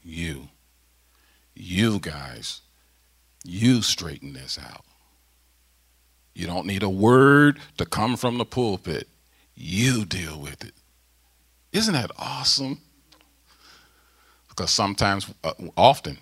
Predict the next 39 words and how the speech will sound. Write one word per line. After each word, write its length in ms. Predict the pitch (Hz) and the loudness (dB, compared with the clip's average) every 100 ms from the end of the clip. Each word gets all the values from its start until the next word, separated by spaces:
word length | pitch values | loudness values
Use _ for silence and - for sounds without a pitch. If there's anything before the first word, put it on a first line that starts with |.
| - | -14
especially 420 | - 87 87 90 | -6 -4 -2 -2
here 100 | 90 | -4
in 60 | 82 | -4
America, 580 | 85 98 90 80 82 - | 0 0 0 -4 -8 -6
I 80 | 82 | -6
hear 300 | 85 135 131 | -4 -2 0
it 80 | 95 | 2
all 120 | 87 | 0
the 80 | 85 | 0
time, 300 | - 98 82 | -4 -6 -4
especially 460 | - 87 82 82 80 | -6 -6 -6 -6 -6
in 100 | 80 | -6
our 140 | 82 | -6
community, 340 | 85 85 87 | -8 -10 -6
"We 220 | 120 226 254 | -2 0 0
need 180 | 247 | 0
another 340 | 226 185 214 220 | 0 0 0 -2
great 360 | 147 190 226 | -2 -4 -4
leader 280 | 170 233 220 | -4 -4 -2
like 360 | 208 208 202 143 | -2 -2 -4 -6
Doctor 320 | 185 214 202 | -6 -4 -6
Martin 340 | 196 208 185 | -4 -4 -4
Luther 240 | 196 196 196 | -6 -6 -6
King." 320 | 208 190 117 | -4 -4 -4
No, 140 | 127 | -6
we 160 | 110 90 | -6 -6
don't. 280 | 87 87 - _ _ _ | -6 -8 -10 _ _ _
We 280 | 110 120 143 | -4 0 2
need 500 | 139 131 131 127 - - _ _ | 2 2 2 0 -4 -14 _ _
us. 520 | 147 104 - - - - _ _ _ _ _ - | 2 4 2 -2 -4 -8 _ _ _ _ _ -8
I'm 180 | 87 90 | -6 -4
just 160 | 80 | -4
gonna 160 | 87 80 | -6 -6
say 160 | 92 | -6
this 160 | 82 76 | -4 -6
as 160 | 80 76 | -6 -6
an 80 | |
African-American 840 | 80 82 - 85 78 87 80 87 80 | -4 -4 -4 -12 -8 -8 -8 -8 -6
man 340 | 85 78 78 | -6 -6 -8